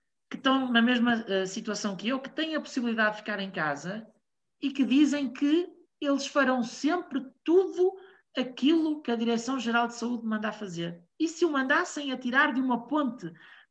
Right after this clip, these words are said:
porque disseram assim, porque a covid desapareceria, eles atiravam-se de uma ponte. Ou seja, o pensamento ficou individual e não há, não, ninguém pensa nas outras pessoas.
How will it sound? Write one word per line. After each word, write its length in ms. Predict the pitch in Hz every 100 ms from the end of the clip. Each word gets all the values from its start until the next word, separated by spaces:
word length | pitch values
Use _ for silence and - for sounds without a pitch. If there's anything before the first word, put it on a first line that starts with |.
| -
porque 300 | 339 330 -
disseram 440 | 233 240 320 349
assim, 460 | 339 - 269 202 - -
porque 240 | 220 240
a 80 | 226
covid 560 | 220 196 175 294 269 220
desapareceria, 880 | 196 220 202 175 - 170 277 359 - - -
eles 160 | 269
atiravam-se 540 | 254 254 269 320 359 -
de 60 |
uma 200 | 320 320
ponte. 340 | 311 247 240 - _ _ _ -
Ou 80 | 294
seja, 460 | - 233 180 - -
o 60 |
pensamento 760 | 202 302 330 - 240 240 254 254
ficou 640 | - 247 - 240 208 - -
individual 1000 | 247 262 254 262 233 202 196 226 247 - -
e 80 |
não 300 | 240 254 240
há, 360 | 226 220 233 226 - -
não, 240 | 220 226 175
ninguém 480 | 208 240 247 277 233
pensa 400 | 226 220 - 214
nas 220 | 220 196
outras 280 | 214 175 -
pessoas. 600 | - 185 151 131 -